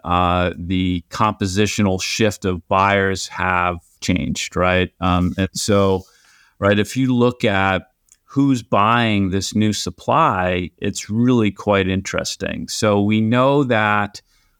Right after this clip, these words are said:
uh, foreign, um, investors have stepped away from, uh, the U S, uh, treasury market. Um, I don't think there's a nefarious backstory there. I just think there's a home bias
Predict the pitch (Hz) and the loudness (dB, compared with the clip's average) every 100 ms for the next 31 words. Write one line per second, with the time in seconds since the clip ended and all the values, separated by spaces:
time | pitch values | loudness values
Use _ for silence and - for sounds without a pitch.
0 | - 85 87 - 117 113 110 107 104 101 | -6 -6 -4 -4 0 2 4 4 2 0
1 | 90 95 95 92 85 95 92 98 101 - | 0 0 2 0 -2 -2 2 0 0 -2
2 | 101 95 92 - 95 92 90 - - 101 | 0 2 0 -2 -2 0 0 -4 -4 -4
3 | - 98 92 92 95 - 90 87 90 87 | -2 -2 0 2 0 0 -2 0 -2 -2
4 | 87 87 87 82 85 92 98 92 90 - | 0 0 0 -2 -2 0 2 2 0 -4
5 | - - 82 85 - 101 95 92 90 85 | -6 -2 -2 -2 0 0 2 0 0 0
6 | - 85 - _ _ _ _ - _ 90 | 0 -2 -2 _ _ _ _ -20 _ -4
7 | 87 85 85 82 - 107 110 95 107 98 | -2 0 -2 -6 -6 0 0 2 0 0
8 | - 87 92 95 90 90 87 - - 98 | -4 -4 0 0 2 2 0 -2 0 2
9 | 101 98 90 - - 95 104 - 107 95 | 4 2 0 -2 -2 0 -2 -4 -2 0
10 | 92 90 90 90 87 90 - 92 87 87 | 2 2 2 2 0 -2 0 -2 0 -2
11 | 82 85 - 95 92 82 85 85 90 - | -2 -4 -2 0 2 2 2 0 -2 -4
12 | - | -8